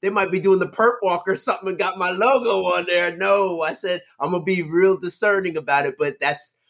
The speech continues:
what it represents: is curiosity and excitement or energy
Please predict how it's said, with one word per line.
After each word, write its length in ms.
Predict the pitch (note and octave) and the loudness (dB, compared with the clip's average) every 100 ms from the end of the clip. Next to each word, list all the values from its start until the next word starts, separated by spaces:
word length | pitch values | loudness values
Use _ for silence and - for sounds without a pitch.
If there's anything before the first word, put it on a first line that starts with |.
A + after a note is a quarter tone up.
| _ | _
what 140 | D3 D#3 | 2 4
it 100 | D#3 | 4
represents: 580 | D#3 D3 C#3 F3 D#3+ C#3+ | 2 -2 -6 -4 -4 -8
is 120 | B2+ | -14
curiosity 800 | - E3+ F3 D3+ D#3 - D3+ D3+ | -4 -2 0 0 -2 -4 -8 -4
and 80 | C3 | -2
excitement 560 | B2 - D3+ C#3 C#3 | -2 0 -2 -2 -4
or 80 | B2+ | -4
energy 680 | C#3+ F3+ C#3+ G#2+ A2 A#2 | -2 0 0 -4 -6 -6